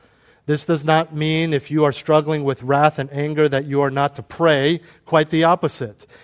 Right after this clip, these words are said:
In your own life, if this is a struggle for you, you should be, you should be qui-, praying about this quite a bit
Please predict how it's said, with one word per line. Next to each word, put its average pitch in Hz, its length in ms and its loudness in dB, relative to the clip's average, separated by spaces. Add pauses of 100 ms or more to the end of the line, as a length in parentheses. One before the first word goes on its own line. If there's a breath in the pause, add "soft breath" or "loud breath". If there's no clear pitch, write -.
(120)
In 151 120 -4
your 151 200 4
own 165 180 4
life, 165 400 4
if 143 140 -4
this 160 180 -4
is 147 100 -6
a 139 80 -4
struggle 165 400 0
for 170 160 -6
you, 165 300 0 (220 loud breath)
you 202 180 -2
should - 80 -10
be, 165 260 0
you 165 160 -6
should 175 200 -4
be 160 80 -2
qui-, 175 340 -2 (320)
praying 196 280 2
about 151 280 0
this 165 140 -4
quite 170 240 0
a 175 40 -2
bit 165 460 -2